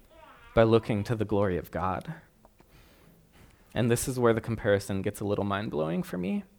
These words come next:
When we respond in this way, the scriptures describe it as only a preparation for what is to come. So take this slowly.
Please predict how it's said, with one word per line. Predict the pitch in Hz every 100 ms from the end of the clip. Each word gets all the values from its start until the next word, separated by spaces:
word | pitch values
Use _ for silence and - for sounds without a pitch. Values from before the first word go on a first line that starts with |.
| - _ - - _ -
When | - 113 110
we | 120
respond | 139 - 113 110 101
in | 90
this | 95 -
way, | - - 180 - _ _ -
the | -
scriptures | - 127 - 117
describe | 113 107 - 95 101
it | 101
as | 110 -
only | 110 110 107
a | - 107
preparation | - 107 - 101 90 95 - - 170 202 185
for | 127
what | 101 92
is | - -
to |
come. | 113 98 143 190 202 _ _ _ _ _ - _ - - - _
So | - 113
take | 123 113
this | 113
slowly. | - 107 98 -